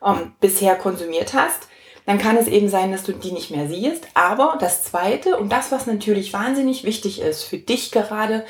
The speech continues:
wenn du auch Facebook nutzt, um dein Business voranzubringen, ist die Tatsache, dass deine Artikel,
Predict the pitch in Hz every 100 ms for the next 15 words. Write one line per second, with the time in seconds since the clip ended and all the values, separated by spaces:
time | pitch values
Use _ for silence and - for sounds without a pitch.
0 | - - - - 190 240 247 123 196 233
1 | - 202 240 - 233 202 208 285 - 214
2 | 202 202 208 208 269 285 294 - 196 156
3 | 151 147 143 - 139 - - - 156 147
4 | 135 - 185 214 285 - - - - -
5 | _ - - - - - - - 180 277
6 | 330 277 277 - 262 226 165 151